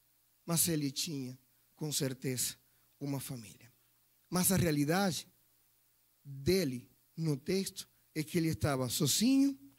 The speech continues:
na beira do caminho, na estrada de Jericó,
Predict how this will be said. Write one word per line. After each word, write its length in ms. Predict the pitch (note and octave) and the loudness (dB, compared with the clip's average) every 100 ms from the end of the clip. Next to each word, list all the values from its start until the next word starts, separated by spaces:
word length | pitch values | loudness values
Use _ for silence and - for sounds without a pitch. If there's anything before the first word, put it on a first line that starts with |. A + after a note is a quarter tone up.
| _ _ _ | _ _ _
na 180 | D3+ C#3+ | 0 4
beira 260 | D#3+ G#3+ G#3+ | 4 4 0
do 120 | G3 | -2
caminho, 500 | G3 F3 E3+ E3+ E3+ _ _ | -4 -4 -4 -6 -8 _ _
na 100 | - | -8
estrada 440 | D#3+ - D#3 D#3 D3+ | -8 -4 -4 -2 -4
de 60 | |
Jericó, 480 | C3 D3 C#3 C#3+ C3+ | -4 -4 -2 -2 -2